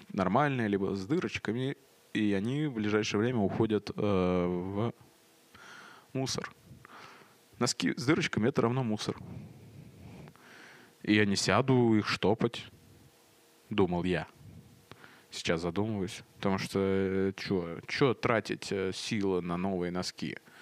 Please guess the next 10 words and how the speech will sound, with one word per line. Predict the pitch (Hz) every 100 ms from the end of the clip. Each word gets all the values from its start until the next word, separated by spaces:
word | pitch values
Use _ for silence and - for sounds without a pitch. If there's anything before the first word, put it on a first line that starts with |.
| - - -
Ну, | -
как | 107 -
силы | - 85 82
эти, | - 82 - -
э, | - - - - - - - - - - - - - _ _ - - _ _ _ - - - - - - - - - - - - - - -
денежки. | 117 107 - - - - - - - - - - - - - _ _ - _ - -
У | -
меня | 247
есть | 180
старые | - - 233 208 110 -